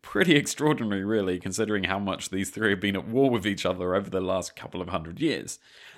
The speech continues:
The letter actually <laughs> acknowledges this, so fair enough, and it talks about this conflict-fraught past by saying,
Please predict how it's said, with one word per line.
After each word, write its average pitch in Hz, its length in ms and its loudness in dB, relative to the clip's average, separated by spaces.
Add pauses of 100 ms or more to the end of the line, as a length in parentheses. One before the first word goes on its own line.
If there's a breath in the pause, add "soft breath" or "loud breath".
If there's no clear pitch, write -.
The 117 60 -4
letter 135 280 2
actually 120 400 0
<laughs> - 0 -
acknowledges 110 680 4
this, 117 320 2
so 107 300 2
fair 107 260 2
enough, 101 380 -2 (320 loud breath)
and 110 240 2
it - 260 -2
talks 139 300 2
about 104 260 0
this 101 200 -2
conflict-fraught - 840 -2
past 95 400 -2
by 95 160 0
saying, 95 480 -2